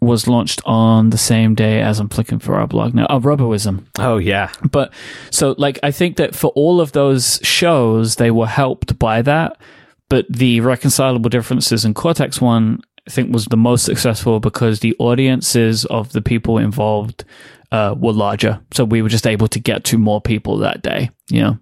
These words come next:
Speaker 1: The combined audience of Merlin, John Siracusa, and C G P Grey were all very large, so we were able to cover a much wider area by using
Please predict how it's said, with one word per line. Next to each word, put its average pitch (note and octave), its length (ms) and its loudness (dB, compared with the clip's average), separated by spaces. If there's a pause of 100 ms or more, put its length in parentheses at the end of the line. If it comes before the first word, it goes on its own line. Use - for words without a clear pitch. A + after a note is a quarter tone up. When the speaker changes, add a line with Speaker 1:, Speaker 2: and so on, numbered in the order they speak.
(400)
Speaker 1:
The D3+ 100 0
combined B2+ 380 2
audience A2+ 480 2
of A2+ 120 0
Merlin, A#2 600 2
John A2 200 0
Siracusa, A2 500 0
and A2 120 -2
C A2+ 120 0
G G#2+ 100 -6
P B2 100 0
Grey B2 300 0
were A2 220 -2
all A#2 140 0
very G#2+ 220 0
large, G#2 400 0
so A2 160 -4
we G#2+ 140 -2
were G#2+ 160 0
able G#2+ 220 -2
to - 100 -10
cover G#2+ 340 -4
a G#2 60 -4
much - 320 -4
wider G#2+ 480 0 (260)
area A2 480 -2 (280)
by A#2+ 160 0
using G#2 560 0